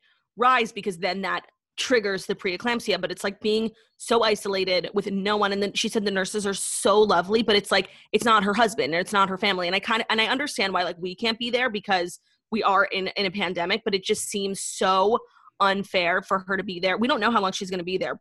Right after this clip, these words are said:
M-, most likely maybe a month.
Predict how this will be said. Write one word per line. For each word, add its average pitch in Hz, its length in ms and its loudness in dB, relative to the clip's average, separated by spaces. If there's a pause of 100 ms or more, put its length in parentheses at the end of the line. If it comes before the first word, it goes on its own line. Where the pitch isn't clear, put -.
(120)
M-, 185 200 -12
most 202 440 0
likely 190 520 0 (1080)
maybe 208 260 4
a 175 60 2
month. 175 260 0